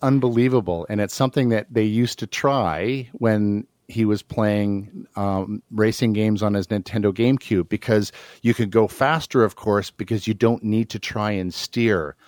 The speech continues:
The wall is actually keeping you on the field. It's keeping you on the track.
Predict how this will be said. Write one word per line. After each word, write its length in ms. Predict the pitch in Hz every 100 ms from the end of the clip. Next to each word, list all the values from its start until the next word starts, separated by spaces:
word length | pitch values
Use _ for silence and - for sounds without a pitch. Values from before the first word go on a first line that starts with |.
| _ _
The 460 | 110 98 92 92 -
wall 580 | - 92 113 127 117 98
is 140 | 92 104
actually 400 | 104 - 90 87
keeping 440 | - 135 147 117
you 220 | 107 107 -
on 220 | 107 104
the 60 | 98
field. 460 | - 120 107 76
It's 100 | 80
keeping 380 | - - 127 117
you 100 | 107
on 100 | 98
the 80 | 92
track. 560 | - - 147 110 90